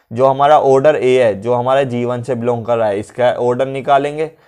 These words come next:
और जो जी टू से बिलोंग कर रहा है B, इसका ऑर्डर निकालेंगे।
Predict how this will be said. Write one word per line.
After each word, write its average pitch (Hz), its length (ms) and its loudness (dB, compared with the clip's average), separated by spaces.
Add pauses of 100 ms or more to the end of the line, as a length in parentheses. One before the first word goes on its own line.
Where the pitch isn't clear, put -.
(160)
और 120 100 -4
जो 139 160 -2
जी 123 200 -4
टू 131 160 -4
से 135 140 -4
बिलोंग 135 280 -6
कर 139 120 -2
रहा 143 120 2
है 151 60 0
B, 139 100 -8
इसका 135 480 -10
ऑर्डर 110 240 -4
निकालेंगे। 113 600 -6